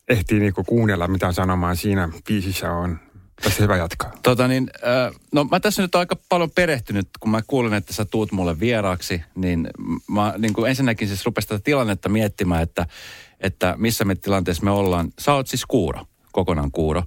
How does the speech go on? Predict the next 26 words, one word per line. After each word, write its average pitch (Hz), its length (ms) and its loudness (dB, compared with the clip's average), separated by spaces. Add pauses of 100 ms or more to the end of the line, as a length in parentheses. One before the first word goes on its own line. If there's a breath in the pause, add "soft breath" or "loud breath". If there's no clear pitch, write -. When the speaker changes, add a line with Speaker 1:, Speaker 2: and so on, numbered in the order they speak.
(160)
Speaker 2:
syntymästä 85 460 0
Speaker 1:
Kyllä. 87 120 2
Speaker 2:
asti, 87 220 -2
ja 87 80 2
sun 85 200 -2
perhe 101 280 0
on, 80 260 0
on 85 220 -4
sun 104 160 -2
isä 110 200 2
ja 87 120 2
äiti 85 340 0
Speaker 1:
Kyllä. 78 180 -10 (360 loud breath)
Speaker 2:
on 82 240 0
myöskin 85 340 -2
kuuroja. 78 360 2
Speaker 1:
Kyllä. 78 160 -4 (320 loud breath)
Speaker 2:
Sulla 127 200 2
on 113 80 2
oma 143 180 2
perhe, 135 400 0 (100)
puoliso 120 460 2 (120)
ja 92 120 2
lapset, 110 400 0
jotka 87 320 -4
kuulevat. 107 560 0